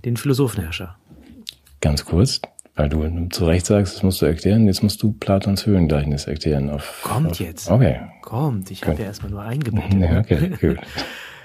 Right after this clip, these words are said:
Speaker 1: Also worin besteht das Ganze? Es ist eingebettet in die Staatspol-, oder die, die, eine Schrift der politischen Philosophie, in der es darum geht, was ist eigentlich Gerechtigkeit?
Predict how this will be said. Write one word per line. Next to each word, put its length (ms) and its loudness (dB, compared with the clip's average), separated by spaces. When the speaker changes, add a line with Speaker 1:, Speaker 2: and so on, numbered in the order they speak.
Speaker 1:
Also 220 2
worin 200 4
besteht 300 0
das 140 0
Ganze? 240 -6
Es 60 -8
ist 80 -10
eingebettet 520 -4
in 220 -6
die 400 -6
Staatspol-, 840 -6
oder 260 -8
die, 140 -10
die, 280 -8
eine 140 -4
Schrift 320 -4
der 80 0
politischen 340 0
Philosophie, 680 -4
in 100 -4
der 100 -2
es 60 -4
darum 240 -4
geht, 160 -4
was 140 -4
ist 80 -4
eigentlich 180 -8
Gerechtigkeit? 920 -6